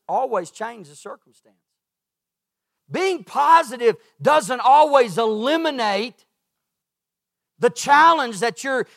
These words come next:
that you're going through. But what it will help you do is face with faith the moment that you're in. Okay? It may not eliminate it, but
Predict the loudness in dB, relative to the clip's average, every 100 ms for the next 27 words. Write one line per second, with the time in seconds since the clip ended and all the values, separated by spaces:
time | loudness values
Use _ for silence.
0 | -2 -2 -2 -8 2 4 4 -2 -4 0
1 | 0 0 _ _ 0 0 2 0 2 -2
2 | -4 -14 -6 -2 2 2 2 0 -2 -6
3 | -14 -12 -8 -6 -6 -6 -10 -14 _ _
4 | _ -4 -4 -4 -20 _ 2 4 2 -2
5 | -14 -20 _ _ _ 0 0 0 -10 _
6 | 2 4 2 -4 -14 _ _ _ _ 0
7 | 2 4 2 2 -4 -4 -6 -6 -4 -2
8 | -2 -6 -12 _ _ _ _ _ _ _
9 | _ _ _ _ _ -2 -2 -4 _ -4
10 | -4 0 2 2 0 2 2 2 -2 -2
11 | 0 2 0 0 0 0 -2 -2 _ _
12 | 0 0